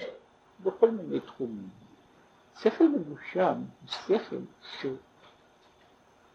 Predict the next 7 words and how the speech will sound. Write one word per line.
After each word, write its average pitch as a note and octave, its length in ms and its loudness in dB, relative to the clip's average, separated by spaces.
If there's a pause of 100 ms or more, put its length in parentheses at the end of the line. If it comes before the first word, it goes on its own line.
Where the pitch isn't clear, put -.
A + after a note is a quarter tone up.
(1400)
הוא G3 160 -6
יכול G#3 560 2
ל-, D#3+ 400 6
לבנות C#3 560 -6
לעצמו D3 640 -6 (120)
דימויים B2+ 720 -4
ומחשבות C3 760 -10